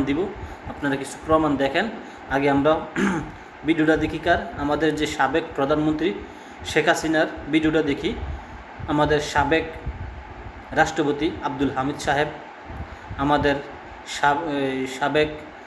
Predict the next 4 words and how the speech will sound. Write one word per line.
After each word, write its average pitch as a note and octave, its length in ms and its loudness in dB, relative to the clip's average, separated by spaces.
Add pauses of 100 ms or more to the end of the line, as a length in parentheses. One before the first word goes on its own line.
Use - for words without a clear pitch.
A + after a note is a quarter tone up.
(280)
রাষ্ট্রপতি D3 520 0 (560)
জিল্লুর D3+ 340 4
রহমান, D3 340 2 (840)
তাদের D3+ 300 6